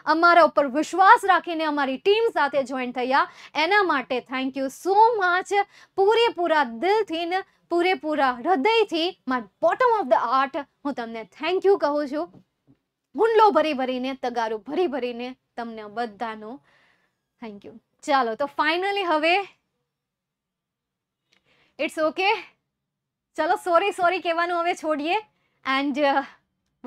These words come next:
bye. I miss you a lot. I miss this bench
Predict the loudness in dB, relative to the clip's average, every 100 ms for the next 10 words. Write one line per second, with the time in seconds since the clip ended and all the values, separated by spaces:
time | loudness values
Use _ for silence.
0 | -2 2 2 0 -4 _ _ _ _ _
1 | _ _ _ _ _ -6 -4 -4 -4 0
2 | 2 2 2 2 6 6 4 -4 -20 _
3 | _ _ _ _ _ _ _ _ _ _
4 | -8 -4 -2 -4 -4 -4 -4 -2 -2 -4